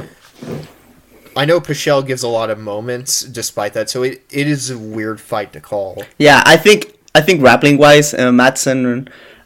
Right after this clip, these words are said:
Speaker 2: uh, from top position is worse for Pichel than Gillespie is, because Gillespie is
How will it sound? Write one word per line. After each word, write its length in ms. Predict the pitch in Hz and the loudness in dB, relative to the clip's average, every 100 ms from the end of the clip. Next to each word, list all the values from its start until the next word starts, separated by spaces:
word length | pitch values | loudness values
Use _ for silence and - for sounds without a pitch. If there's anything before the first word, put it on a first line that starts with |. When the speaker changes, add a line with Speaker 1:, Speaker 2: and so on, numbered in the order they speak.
| _ | _
Speaker 2:
uh, 180 | 117 113 | 0 2
from 180 | 113 117 | 0 -2
top 180 | 139 135 | 0 0
position 400 | 123 131 127 123 | 0 0 0 0
is 300 | 123 123 - | 0 -2 -4
worse 600 | 120 107 113 131 139 - | -4 2 4 4 2 -8
for 260 | - 139 131 | -4 0 0
Pichel 480 | - - 139 143 143 | 0 0 4 4 4
than 180 | 135 | 2
Gillespie 480 | 143 135 143 - 143 | 2 2 0 0 0
is, 120 | 147 | 0
because 260 | 143 131 127 | -2 -2 0
Gillespie 500 | 147 160 160 - 139 | 2 2 2 0 0
is 240 | 135 - | 0 -6